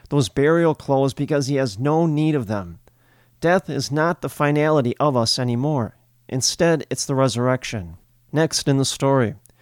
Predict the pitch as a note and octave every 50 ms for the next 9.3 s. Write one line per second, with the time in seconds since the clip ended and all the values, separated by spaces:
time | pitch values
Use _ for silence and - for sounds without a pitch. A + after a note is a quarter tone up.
0 | _ _ _ _ - C#3 A#2+ C3+ E3 F#3+ G3+ F#3+ F3+ - - D#3 D3+ G#2 C#3 C3+
1 | C#3 C#3+ C#3 - - C#3+ C3+ C3+ B2 - - B2+ C3 C3 A#2 - A#2 G#2 F#2 F2+
2 | - - - - _ _ _ _ - - C#3 C#3+ D3 E3 F3 E3 C#3 G2+ - -
3 | - - - C#3 - - C#3 C#3+ C3+ G#2 - - - - F#3+ F3+ D#3 A#2 - -
4 | - _ _ _ _ _ _ _ _ - B2+ - - - E3+ E3 D#3+ D3 - C3
5 | C3+ C3+ A#2+ - A#2 G2 E2+ E2+ - _ _ _ _ _ _ _ _ _ _ -
6 | C#3+ D#3 D3 - - - G#3+ G#3 A3 G3 F3+ - - - D#3 D3 C#3+ C#3+ C#3 C3+
7 | B2+ A#2+ - - - C3 A#2+ A#2+ A2 F#2+ - - - - - - _ _ _ _
8 | _ _ _ - - - - - E3 F#3 G3 G3 G#3 G3+ - - - - - -
9 | D#3+ D#3 D3+ C3+ - -